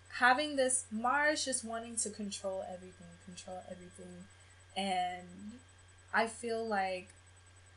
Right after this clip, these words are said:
this is, this is good for being naturally competitive.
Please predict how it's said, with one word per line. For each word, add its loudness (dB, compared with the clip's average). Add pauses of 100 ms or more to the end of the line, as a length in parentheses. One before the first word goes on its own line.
(180)
this 4
is, 0
this 2
is 0
good 0
for 0
being -2
naturally -4
competitive. -6